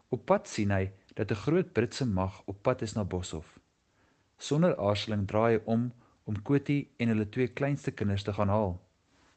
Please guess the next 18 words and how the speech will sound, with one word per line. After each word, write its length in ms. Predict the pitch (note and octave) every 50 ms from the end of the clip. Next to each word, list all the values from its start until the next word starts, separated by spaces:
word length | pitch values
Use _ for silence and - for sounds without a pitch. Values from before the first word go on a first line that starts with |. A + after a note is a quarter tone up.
| _ _ _
Daar 240 | _ G#2+ A2 C3+ D3 -
aangekom, 480 | G#2+ G2+ G2 G#2+ G2 - G2 F#2+ F#2+ F#2 - - _ _ _ _ _ _ _ _
laai 300 | - G2+ G#2 A2 A#2+ B2
hy 60 | A#2 A2 G2+
hulle 120 | G2 F#2+ F#2+
in 40 | F#2+
'n 120 | F#2+ -
perdewa 640 | - B2+ C3 C#3 D3 B2+ G2+ G#2+ G2 G2 G2+ G2+ G2+ - - _ _ _ _ _
en 220 | - G#2+ - -
poog 260 | - - E3+ E3 E3
om 160 | - - A#2+ G#2
hulle 340 | G2 G2 G2 G2 G2+ G2+ G2+ - _ _ _ - -
voor 160 | - D3 D3
die 80 | C3+ A#2+
soldate 480 | - B2+ A#2+ G2+ F2+ F2 F2+ - -
uit 140 | - G2 G2
te 80 | - F#2+
jaag. 440 | F2+ F2 E2+ E2+ E2 - - -